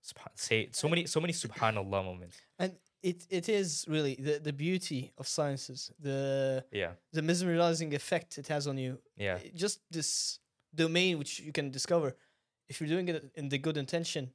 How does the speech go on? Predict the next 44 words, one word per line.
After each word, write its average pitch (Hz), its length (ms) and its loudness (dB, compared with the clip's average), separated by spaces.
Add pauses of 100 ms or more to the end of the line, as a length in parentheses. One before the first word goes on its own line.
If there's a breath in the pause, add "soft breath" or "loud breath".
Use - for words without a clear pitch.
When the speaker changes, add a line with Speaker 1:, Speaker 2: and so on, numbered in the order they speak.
Speaker 1:
Yeah. 92 160 -8 (180)
Speaker 2:
you 127 120 -2
are 147 60 2
going 139 160 -4
to - 80 -12
get 127 140 -2
hasanat 123 340 -10
for - 120 -20
it. - 60 -20 (200)
Speaker 1:
Yeah, 87 120 -8
of 90 40 -14 (160)
course. 92 120 -10
Speaker 2:
Because 139 140 -2
you 143 60 0
are 135 60 0
trying 156 260 -2
to 135 320 -6 (180)
discover 135 340 -2
what 127 140 -4
Allah 123 200 -6
Azza 120 120 -10
wa 123 40 -10
Jal 135 160 -8
has 131 140 -8
created. 139 260 -6 (100)
Speaker 1:
Yeah. 104 160 -2 (280 loud breath)
Speaker 2:
And 151 240 0
it 147 140 -4
is 147 180 0
truly 180 580 0 (840)
what 147 200 0
we 175 120 0
are 170 80 6
supposed 185 320 0
to 214 40 -10
do. 254 140 0 (360)
Uh, 135 40 -2
Speaker 1:
Yeah. 110 140 -2
Speaker 2:
if 143 180 -8
you 156 60 0
look 160 160 2
at 139 160 0
your 139 100 2
ancestors, 151 600 -2